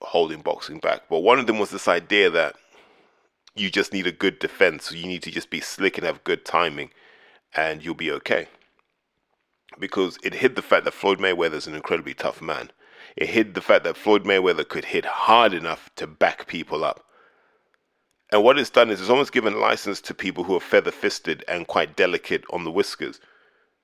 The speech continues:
to believe that they can do what Floyd Mayweather did. And you can't,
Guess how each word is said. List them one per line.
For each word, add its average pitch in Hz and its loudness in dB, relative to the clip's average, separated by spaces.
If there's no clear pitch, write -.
to 101 -6
believe 101 0
that 92 2
they 92 0
can 87 -6
do 87 -4
what 85 -2
Floyd 82 0
Mayweather 80 -4
did. 53 -16
And 64 -20
you - -18
can't, - -2